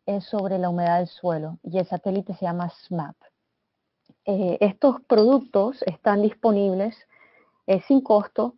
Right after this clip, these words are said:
a nivel global a una resolución de nueve kilómetros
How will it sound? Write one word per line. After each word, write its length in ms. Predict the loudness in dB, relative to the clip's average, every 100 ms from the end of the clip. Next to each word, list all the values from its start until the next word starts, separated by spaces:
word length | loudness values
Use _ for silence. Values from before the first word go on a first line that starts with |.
| _ _ 0
a 100 | 4
nivel 300 | 6 4 4
global 560 | 4 6 4 2 -2 -12 _ _ _ _ _ _
a 120 | 4
una 220 | 6 6 6
resolución 960 | 4 4 2 2 0 4 4 4 0 -2
de 640 | 4 6 8 8 6 2 0
nueve 420 | 4 6 6 4
kilómetros 640 | 2 0 0 -4 -6 -10